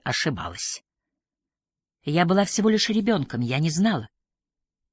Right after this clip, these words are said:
Меня постоянно выгоняли с уроков религии. И, кстати, кто в этом виноват? Я не читала книг. У нас даже газет не было, не считая то, что приносили мужики,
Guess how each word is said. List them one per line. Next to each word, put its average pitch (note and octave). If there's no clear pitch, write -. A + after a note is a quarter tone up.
Меня F#3
постоянно F#3
выгоняли D#3
с -
уроков D#3
религии. D3+
И, A3
кстати, -
кто -
в C4
этом C3
виноват? B2
Я C#3
не A3
читала D4
книг. -
У -
нас D3+
даже F3
газет F3
не F#3+
было, C3+
не F3
считая F3
то, E3+
что E3+
приносили E3
мужики, D#3+